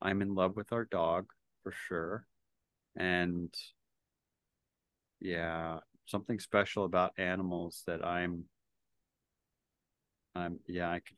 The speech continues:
go on about that, but, but that's one for sure. And playing with him and taking him for walks and snuggling with him. And yeah, um,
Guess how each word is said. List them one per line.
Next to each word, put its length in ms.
go 160
on 180
about 260
that, 280
but, 140
but 100
that's 300
one 260
for 160
sure. 360
And 320
playing 400
with 160
him 260
and 280
taking 240
him 80
for 120
walks 500
and 160
snuggling 500
with 160
him. 300
And 180
yeah, 400
um, 560